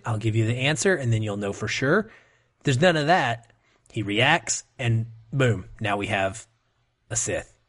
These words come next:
right? Now we have a dark side of the Force and, and a good side of the Force. Now there's a split. It's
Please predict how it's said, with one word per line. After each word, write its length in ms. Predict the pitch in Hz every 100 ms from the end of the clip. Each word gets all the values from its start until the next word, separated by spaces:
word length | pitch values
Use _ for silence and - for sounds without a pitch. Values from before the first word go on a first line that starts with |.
| -
right? 320 | 104 95 95
Now 180 | 110 113
we 120 | 113
have 420 | 110 107 107 107 - _ _
a 80 | -
dark 200 | 117 98
side 360 | - 90 85 - _ _ -
of 120 | 104
the 60 | -
Force 440 | 92 90 - - _
and, 140 | 110 101
and 160 | 98
a 60 | 101
good 200 | 104 92
side 140 | 95
of 60 | 87
the 80 | 85
Force. 320 | 95 80 -
Now 200 | 98 101
there's 220 | 107 98
a 40 |
split. 500 | - - 170 139 - _ _ _ _ _ _ _ _ _
It's 400 | 135 123 - -